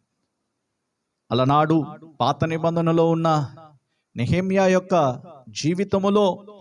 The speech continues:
ఇటువంటి స్వభావము కలిగిన వాడుగా ఉన్నప్పుడు, క్రొత్త నిబంధనలో దేవుని ప్రజలమైనటువంటి మనము ఇంకా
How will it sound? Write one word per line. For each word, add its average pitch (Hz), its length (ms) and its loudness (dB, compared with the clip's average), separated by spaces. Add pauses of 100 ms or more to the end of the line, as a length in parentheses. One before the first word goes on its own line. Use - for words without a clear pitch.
(180)
ఇటువంటి 208 420 0
స్వభావము 190 720 2
కలిగిన 202 440 0
వాడుగా 180 420 2
ఉన్నప్పుడు, 160 800 0 (380)
క్రొత్త 127 240 -2
నిబంధనలో 202 800 2 (380)
దేవుని 220 420 0
ప్రజలమైనటువంటి 165 1040 0
మనము 139 640 0 (160)
ఇంకా 151 540 -2